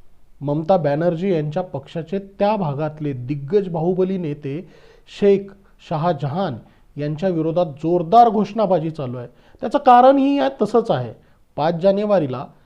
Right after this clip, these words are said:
शेख शहाजहान यांच्या घरावरती ईडीचा छापा पडला आणि ईडीचे अधिकारी सीआरपीएफ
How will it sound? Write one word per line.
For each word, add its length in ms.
शेख 260
शहाजहान 640
यांच्या 300
घरावरती 760
ईडीचा 480
छापा 360
पडला 440
आणि 140
ईडीचे 300
अधिकारी 560
सीआरपीएफ 760